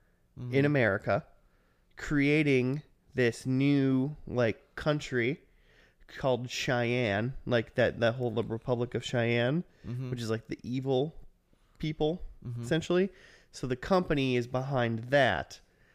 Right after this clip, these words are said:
Speaker 2: and therefore then he is now working with whoever Lenny technically is, 'cause Lenny's up to stuff. He was doing stuff. He was, like, secret agent people.
Speaker 1: Who's Lenny?
Speaker 2: The,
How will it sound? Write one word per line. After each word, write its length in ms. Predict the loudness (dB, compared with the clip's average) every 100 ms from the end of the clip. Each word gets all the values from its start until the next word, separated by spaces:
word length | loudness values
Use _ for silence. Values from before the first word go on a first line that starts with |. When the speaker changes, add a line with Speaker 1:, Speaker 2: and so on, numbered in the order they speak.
| _ -2
Speaker 2:
and 180 | 2 4
therefore 480 | 4 2 2 2
then 420 | 4 2 2 0 -6 _ _ _ _
he 760 | _ -6 0 2 4 2 -2 -6 -18 _ _ _ _ _ 0
is 240 | 2 2
now 240 | 2 0
working 680 | 2 2 2 2 2 2 -2 0
with 420 | 2 0 -4 -20 -20 _ _ _ _ -4
whoever 520 | 2 4 6 4 2
Lenny 540 | -2 2 4 4 2 0
technically 640 | -4 -6 -4 -4 -2 -2
is, 140 | -2
'cause 160 | -4 -4
Lenny's 360 | 0 2 2 2
up 140 | 0
to 80 | -4
stuff. 460 | -6 -4 -4 -6 _ _
He 160 | -4 -2
was 160 | 0
doing 280 | 0 -2 -4
stuff. 420 | -6 -6 -6 -8 _ _ _ _
He 100 | -4
was, 100 | -2
like, 160 | -2 -4
secret 340 | -6 -4 -4
agent 320 | -4 -6 -10
people. 300 | -8 -8 -6
Speaker 1:
Who's 140 | -6 -6
Lenny? 400 | -6 -6 -8 -10 -16 _ -2
Speaker 2:
The, 140 | 0